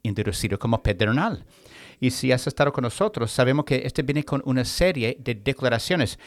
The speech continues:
Cada semana es declaración de "lo haré". Escogeré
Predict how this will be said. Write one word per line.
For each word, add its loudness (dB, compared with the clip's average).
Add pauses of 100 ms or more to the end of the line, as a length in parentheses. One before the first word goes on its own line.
(220)
Cada 2
semana 0
es -2
declaración 2
de 4
"lo 4
haré". 4 (960)
Escogeré 0